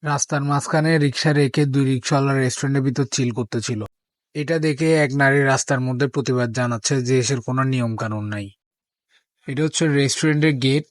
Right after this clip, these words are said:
আর রেস্টুরেন্টের ভিতরে ঢুকতেই ছিলাম, হঠাৎ করে ভিতর থেকে একজন দরজা খুলে আমাকে ওয়েলকাম জানাচ্ছে। মনে হচ্ছে যে আমি যেন শ্বশুর বাড়ি আসছি, আর আমার শালা আমাকে বলতেছে, "দুলাভাই, বাইরে কেন? ভিতরে এসির বাতাসে আসেন,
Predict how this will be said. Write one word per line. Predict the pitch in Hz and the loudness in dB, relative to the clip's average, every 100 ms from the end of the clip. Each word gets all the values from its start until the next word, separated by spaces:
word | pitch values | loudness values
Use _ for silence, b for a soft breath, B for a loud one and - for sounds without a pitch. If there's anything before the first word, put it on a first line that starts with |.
| _ _ _ B - | _ _ _ B -2
আর | 123 123 120 117 120 | 0 2 0 -2 0
রেস্টুরেন্টের | 127 120 - 165 165 165 | 0 -2 0 0 2 2
ভিতরে | 160 170 165 | 2 2 2
ঢুকতেই | 160 160 - 156 147 | 2 0 0 0 2
ছিলাম, | 151 151 147 | 2 0 0
হঠাৎ | 143 143 | 0 -2
করে | - 143 | -2 0
ভিতর | 131 139 139 | 0 -2 -2
থেকে | 156 143 139 135 | 0 0 0 -2
একজন | 131 127 135 123 | -2 -4 -4 -2
দরজা | 127 123 131 | -2 -2 -4
খুলে | 143 139 | -2 -2
আমাকে | 131 131 135 | -2 -2 0
ওয়েলকাম | 127 123 127 | -2 -2 -2
জানাচ্ছে। | 131 135 127 - 147 147 B B B 131 | 0 -2 -2 -2 -4 -4 B B B -2
মনে | 131 | 0
হচ্ছে | 131 - 147 | 0 0 0
যে | |
আমি | 139 135 | 0 0
যেন | 135 135 | 0 0
শ্বশুর | 139 143 143 131 | 0 0 0 0
বাড়ি | 131 135 | 0 0
আসছি, | 131 - 139 | -2 -2 0
আর | 127 | 0
আমার | 120 120 | -2 -2
শালা | 110 135 135 135 135 B B B | -4 -4 -2 -2 -4 B B B
আমাকে | 127 127 123 131 131 123 | -4 -2 -2 -2 -2 0
বলতেছে, | 123 113 117 135 | -2 -4 -4 -2
"দুলাভাই, | 123 131 139 135 117 | 0 0 0 0 0
বাইরে | 123 135 135 | -2 0 0
কেন? | 127 120 104 110 | -2 -4 -4 -4
ভিতরে | 127 135 131 131 | -4 -2 0 -2
এসির | 127 113 | -2 -4
বাতাসে | 113 - 120 127 | -4 -6 -6 -4
আসেন, | 117 104 | -6 -8